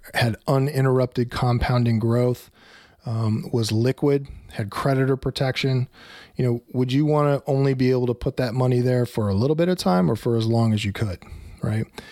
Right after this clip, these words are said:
And so that's why I'm saying, i-, generally speaking, um, I try to recommend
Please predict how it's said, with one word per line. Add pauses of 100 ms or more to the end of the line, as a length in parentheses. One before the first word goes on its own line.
(260)
And
so
that's
why
I'm
saying,
i-, (140)
generally
speaking, (260)
um, (380)
I
try
to
recommend